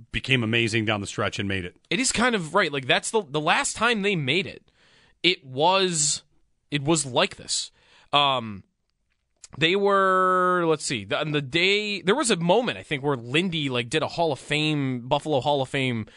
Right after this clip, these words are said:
Speaker 2: speech and, like, banged the podium and, like, declared, like, "We're gonna make a run here. We're gonna make it." And at that time,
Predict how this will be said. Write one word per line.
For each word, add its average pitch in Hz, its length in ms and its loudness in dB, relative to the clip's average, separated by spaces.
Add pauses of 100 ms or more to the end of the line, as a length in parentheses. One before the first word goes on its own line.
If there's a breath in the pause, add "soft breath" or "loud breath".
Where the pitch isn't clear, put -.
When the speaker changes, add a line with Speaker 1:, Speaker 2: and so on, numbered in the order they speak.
(380 loud breath)
Speaker 2:
speech - 480 0
and, 117 80 -2
like, 104 120 -6 (460)
banged 156 320 2
the 143 80 -8
podium 156 640 2
and, 139 120 0
like, 135 240 0 (120)
declared, 147 480 0
like, 139 120 0
"We're 151 180 2
gonna 151 160 2
make 147 160 0
a 143 40 -2
run 123 260 0
here. 123 200 -2
We're 143 120 0
gonna 135 100 0
make 120 300 0
it." 113 180 -4
And 135 100 -2
at 139 100 -2
that 151 120 2
time, 139 540 0